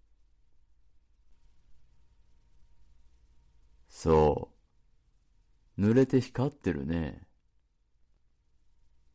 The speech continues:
この濡らしている液は、先走り液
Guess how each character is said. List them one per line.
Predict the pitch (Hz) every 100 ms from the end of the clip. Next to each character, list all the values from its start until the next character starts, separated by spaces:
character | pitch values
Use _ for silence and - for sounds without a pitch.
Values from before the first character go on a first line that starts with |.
| -
こ | - 107
の | 120 131
濡 | 127
ら | 120 135
し | -
て | - 131
い | 127
る | 127
液 | 123 -
は、 | 90 - - - - _ _ _ _ _ _ _ _ _ _ _ _
先 | - - 78 90 120 123
走 | 120 - 117
り | 113 110
液 | 90 - - -